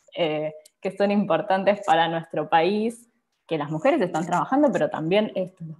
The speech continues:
no sé, los pueblos originarios, eh, la energía, como que hay diferentes temas que son súper, todo el tema ecológico, eh, que son, que sería interesante, eh,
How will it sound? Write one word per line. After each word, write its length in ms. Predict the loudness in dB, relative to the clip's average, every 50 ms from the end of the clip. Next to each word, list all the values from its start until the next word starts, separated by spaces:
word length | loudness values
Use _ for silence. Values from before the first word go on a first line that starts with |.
| _ -20 -16 _
no 140 | -12 -12 -12
sé, 120 | -14 -18 -20
los 160 | -20 -20 -18 _
pueblos 300 | -4 -4 -2 -2 -4 -6
originarios, 720 | -6 -4 -2 -2 0 2 2 2 2 4 4 4 4 2 0 -4 -12 -12 -6 -4
eh, 340 | -2 -2 -2 -2 -4 -8 _ _ _ _ _ -14 -10
la 260 | -2 0 2 4 4
energía, 840 | 4 4 2 0 0 0 0 2 2 4 6 6 8 8 8 8 6
como 260 | 4 4 6 4 4
que 140 | 4 4 4
hay 160 | 6 6 6
diferentes 560 | 4 2 2 2 2 2 2 2 2 0 2 2
temas 240 | 2 2 2 -2
que 100 | -6 -10
son 180 | -8 -6 -8 -4
súper, 340 | -2 -2 0 0 0 -2 -2 -6 -14 -20 _ _ -20 _ _ _ _ _ _
todo 140 | -8 -6 -6
el 60 | -6
tema 500 | -6 -4 -2 -2 -2 -2 -2 -6 -10 -14 -18 -18 -18 -18 -20 -18 -18 -20 -20 -14
ecológico, 760 | -8 -2 2 4 4 4 2 0 -4 0 2 2 2 2 -2 -10 -20 -20 _ _ _
eh, 340 | -4 -2 -2 0 -2 -2 -2 -4
que 80 | -4
son, 360 | -4 -2 -4 -4 -4 -4 -8
que 100 | -14 -18
sería 300 | -8 -6 -2 2 4 6
interesante, 760 | 6 6 4 2 0 0 0 0 2 2 2 2 0 -4 -8 -8 -14 _ _ _ _ -16
eh, 220 | -16 -16 -16 -18